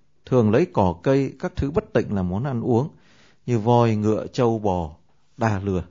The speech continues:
<clears throat> Đức Phật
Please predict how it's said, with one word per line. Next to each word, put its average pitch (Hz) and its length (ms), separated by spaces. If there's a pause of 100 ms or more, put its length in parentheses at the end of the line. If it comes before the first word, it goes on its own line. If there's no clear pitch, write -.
(1800)
<clears throat> 190 100 (3750)
Đức 135 120
Phật - 180